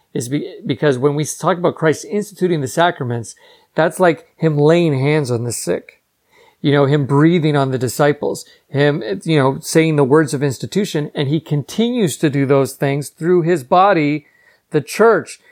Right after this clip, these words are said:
And so even though it's you as a priest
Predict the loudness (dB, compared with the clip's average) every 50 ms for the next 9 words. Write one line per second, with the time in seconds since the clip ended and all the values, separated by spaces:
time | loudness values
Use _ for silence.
0 | _ _ -4 -4 -4 0 2 2 2 2 0 -2 -4 -2 -2 -2 0 2 4 4
1 | 4 4 2 0 0 -2 -2 -2 -4 -10 -8 -6 -6 -4 -2 0 0 2 4 6
2 | 6 6 4 2 0 -8 -10 -2 0 2 2 2 0 -2 -4 -8 -14